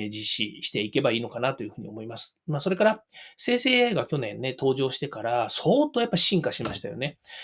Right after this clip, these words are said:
で、今年は、えー、そういうところでいくと、どんな年になるのかっていうとですね、生成エーアイを活用し、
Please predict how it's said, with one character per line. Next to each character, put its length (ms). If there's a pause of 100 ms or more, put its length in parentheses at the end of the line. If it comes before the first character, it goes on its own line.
(200)
で、 220 (240)
今 160
年 220
は、 360 (100)
え 260
ー、 20
そ 180
う 60
い 180
う 100 (160)
と 120
こ 100
ろ 60
で 200
い 120
く 100
と、 340 (360)
ど 120
ん 40
な 100
年 240
に 80
な 120
る 100
の 100
か 120
っ 80
て 80
い 40
う 20
と 80
で 60
す 160
ね、 160 (200)
生 320
成 320
エ 280
ー 60
ア 40
イ 160
を 220 (400)
活 320
用 160
し、 340